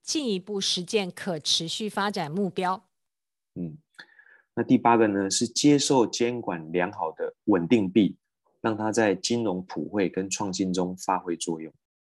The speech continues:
Speaker 1: 第九个是跟其他国家合作来协调标准跟监管框架。
Speaker 2: 嗯，最后一个呢，就是为最重要的数位资产报告提供一个清晰、公平的一个税收规则，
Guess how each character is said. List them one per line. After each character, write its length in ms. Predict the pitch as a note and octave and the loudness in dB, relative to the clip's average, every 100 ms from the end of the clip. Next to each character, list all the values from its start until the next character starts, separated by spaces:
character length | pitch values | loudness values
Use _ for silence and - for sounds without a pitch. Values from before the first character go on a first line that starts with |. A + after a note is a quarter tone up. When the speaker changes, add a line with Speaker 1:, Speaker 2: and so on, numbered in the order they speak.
| _ - - | _ -20 -20
Speaker 1:
第 140 | - G#3 | -10 -8
九 240 | - E3+ | -6 -6
个 380 | D3+ F3 F#3 F#3 | -4 -2 -2 -2
是 240 | - - G#3+ | -6 -8 -4
跟 180 | A3+ | -4
其 200 | A3 - | -2 -6
他 180 | F#3+ A#3+ | -4 -4
国 300 | B3 F#3 F3 | -4 -2 -2
家 280 | E3+ A3+ A#3 | 2 0 0
合 300 | A3 - F3 | -4 -4 -4
作 320 | E3+ B3 G3+ C#3 | 0 2 2 0
来 240 | E3+ D#3+ | -6 -6
协 280 | E3+ - F3+ | -4 -4 -4
调 340 | F3 G3+ E3+ F3 | -4 -2 -2 -2
标 320 | A3+ G#3+ G#3+ | 0 0 0
准 340 | G#3 E3 D3 | -4 -6 -6
跟 480 | D3 G3+ G3 G3+ G3+ | -4 -2 -2 -4 -6
监 320 | - A3 G#3 | -2 -2 0
管 260 | G#3 D#3 C#3+ | -2 -4 -8
框 440 | - G3+ F3+ F#3+ | -6 -4 -4 -4
架。 260 | - A3 E3+ _ _ _ _ _ - | -2 -2 -4 _ _ _ _ _ -8
Speaker 2:
嗯， 240 | G2+ G2 E2+ - - - - | -4 -4 -6 -10 -10 -14 -10
最 180 | - C#3 | 4 8
后 180 | C3 B2 | 10 8
一 20 | |
个 160 | A2+ G2+ | 8 6
呢， 240 | F#2+ F#2 | 6 4
就 120 | F#2 | 4
是 140 | F#2+ G2+ | 2 4
为 340 | F#2+ G2+ E2+ | 6 6 4
最 220 | D2+ A#2+ | 4 2
重 220 | - G#2+ F#2+ | 4 0 -2
要 120 | E2+ | -4
的 160 | D#2 | -4
数 280 | D#2 - B2+ | 0 2 4
位 160 | A2 F#2 | 4 2
资 240 | - G2+ | 0 -4
产 280 | F#2 - C2+ | -4 -8 -6
报 160 | - E2 | -2 -2
告 320 | - E2 - _ _ _ | -2 -4 -4 _ _ _
提 160 | - F2+ | -6 -2
供 200 | G#2 G2+ | -2 -2
一 40 | |
个 160 | - - | -2 -2
清 320 | - - C#3+ | 0 4 4
晰、 420 | C#3+ C#3+ C3+ D3 - _ _ _ | 4 4 4 2 -6 _ _ _
公 240 | - F3+ D3+ | -2 -2 -2
平 220 | D#3 D#3 | -6 -6
的 120 | D#3+ | -4
一 80 | - | -4
个 160 | - - | -4 0
税 240 | - C3+ | 4 6
收 240 | F3 F#2 | 6 2
规 240 | F2+ F#2 F2 | 2 2 2
则， 300 | - C#2+ | 0 -6